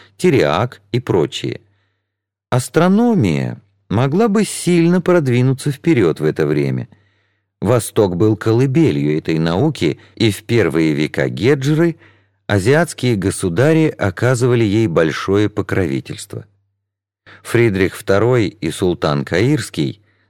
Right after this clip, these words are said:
задавали друг другу астрономические и геометрические задачи. Однако же математические и астрономические науки делали мало успеха. Что же касается искусств и литературы Древнего Востока,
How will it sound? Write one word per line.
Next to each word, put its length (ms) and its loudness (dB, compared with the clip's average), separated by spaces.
задавали 640 2
друг 300 0
другу 440 2
астрономические 1400 0
и 180 -4
геометрические 1120 -2
задачи. 520 -4
Однако 400 2
же 340 2
математические 1120 0
и 120 -2
астрономические 1000 -2
науки 560 0
делали 420 2
мало 420 0
успеха. 640 -14
Что 200 0
же 80 0
касается 600 2
искусств 880 -4
и 120 0
литературы 720 2
Древнего 500 0
Востока, 600 -4